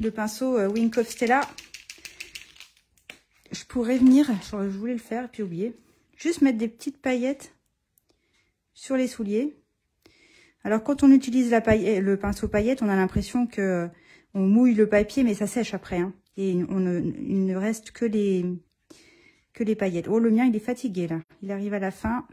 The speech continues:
D'habitude, j'en ai plus. Je sais pas si vous voyez trop. La di-, voilà, vous voyez bien la différence entre les paillettes et pas de paillettes. C'est plus sympa, hein. Vous allez me dire, c'est du détail. Mais moi, j'aime bien les détails, je crois.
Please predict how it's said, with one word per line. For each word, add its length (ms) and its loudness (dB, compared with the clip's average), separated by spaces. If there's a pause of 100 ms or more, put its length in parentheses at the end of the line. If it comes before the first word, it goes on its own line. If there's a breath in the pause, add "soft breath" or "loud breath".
(100)
D'habitude, 400 -6
j'en 120 -2
ai 80 0
plus. 440 -10 (420 soft breath)
Je 80 -20
sais 40 -20
pas 100 -4
si 100 -6
vous 40 -2
voyez 200 0
trop. 460 -4
La 100 -4
di-, 120 -8
voilà, 280 -2
vous 60 -4
voyez 160 -2
bien 100 0
la 60 0
différence 440 -2
entre 200 -2
les 100 0
paillettes 560 0
et 80 -6
pas 120 -4
de 40 -14
paillettes. 440 -4 (640 soft breath)
C'est 160 -14
plus 100 -2
sympa, 300 -2
hein. 180 -4 (380)
Vous 140 2
allez 140 8
me 60 8
dire, 140 4
c'est 140 0
du 120 2
détail. 580 2 (680 soft breath)
Mais 420 -2
moi, 140 -2
j'aime 260 -2
bien 300 -6
les 120 -4
détails, 400 -8
je 120 -20
crois. 260 -10